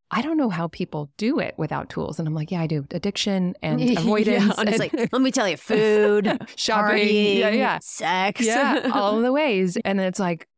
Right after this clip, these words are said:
Speaker 1: for me, you know, life's a mirror. It's an ink blot, right? So it's like, I smile in the mirror and life smiles right back. And so doing the work, the inner work, th-, that's the real game. And as I shift it inside, it starts being reflected in the outer world. And so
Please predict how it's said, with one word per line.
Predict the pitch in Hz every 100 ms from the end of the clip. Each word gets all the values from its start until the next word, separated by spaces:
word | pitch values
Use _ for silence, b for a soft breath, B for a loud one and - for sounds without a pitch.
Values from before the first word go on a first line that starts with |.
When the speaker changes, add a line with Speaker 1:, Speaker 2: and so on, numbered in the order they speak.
| - 190 - -
Speaker 1:
for | 208
me, | 196 196 202 214 233 240 -
you | 202
know, | 180
life's | 170 202 214
a | 202
mirror. | 175 165 - - -
It's | 170 190
an | 185
ink | - 180 165
blot, | 160 143 - -
right? | 170 170 -
So | 180 165 - _ _ -
it's | 175
like, | 175 165 -
I | 185 233
smile | - 214 185 180
in | 175
the | 165
mirror | 165 170 208
and | 175
life | 165 151
smiles | - 151 151 156
right | 151
back. | - 147 - -
And | 185 175
so | 185 170 - _ -
doing | 165 220 240 240
the | 196
work, | 156 143 151 202 -
the | 170
inner | 151 196
work, | 208 233 220
th-, | -
that's | 190 190 196 -
the | 165
real | 147 151 151
game. | 147 143 160 214 -
And | 175 170
as | 180
I | 180 160
shift | - 240 -
it | 175
inside, | 202 220 190 160 156
it | 160
starts | - 160 156
being | 165 156
reflected | 156 - 160 151 156
in | 151
the | 151 151
outer | 151 156
world. | 180 165 170 170
And | 175
so | 190 165